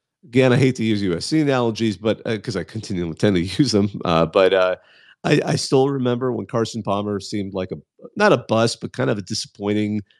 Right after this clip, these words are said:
quarterback for as good as he was supposed to be. And then finally, I believe it was his third offensive coordinator, um, ended up being Norm Chow, and then unlocked his potential, and suddenly, poof, you're like, "Wow, where did this guy come from?" Or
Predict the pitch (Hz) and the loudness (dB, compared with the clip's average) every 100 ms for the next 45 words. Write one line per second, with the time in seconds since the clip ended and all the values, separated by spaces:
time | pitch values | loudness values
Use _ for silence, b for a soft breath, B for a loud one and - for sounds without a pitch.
0 | _ - 117 107 127 123 - - 101 92 | _ -2 0 4 4 4 0 -10 -8 -6
1 | 95 95 120 120 123 113 - 127 - 107 | -8 -4 -4 -2 -6 -6 -6 -6 -4 -4
2 | 127 123 123 b b b b - 143 185 | -2 -2 -4 b b b b -2 2 4
3 | 185 156 156 160 156 160 156 117 127 131 | 2 2 2 2 0 -2 -2 -2 -4 -4
4 | 110 107 104 92 - 127 123 139 135 147 | -4 -4 -6 -10 -8 -4 -2 0 -2 -4
5 | 131 156 147 147 147 147 151 151 147 123 | -6 -8 -6 -4 -2 -2 -2 -2 -6 -6
6 | 123 107 95 98 110 104 95 107 95 90 | -4 -2 -2 -4 -4 -4 -4 -4 -4 -6
7 | 82 - 160 151 135 107 110 104 95 90 | -6 0 2 4 2 0 -2 -2 -2 -2
8 | 85 - 82 - 123 117 120 107 92 113 | -4 -8 -20 -8 -4 -4 -4 -6 -4 -6
9 | 98 92 - 135 - 104 92 - 131 107 | -6 -6 -4 -6 -4 -6 -6 -2 -2 -2
10 | - _ _ - 151 160 185 139 104 - | -8 _ _ 0 2 4 2 2 0 -2
11 | 82 82 85 175 | -6 -6 -2 -2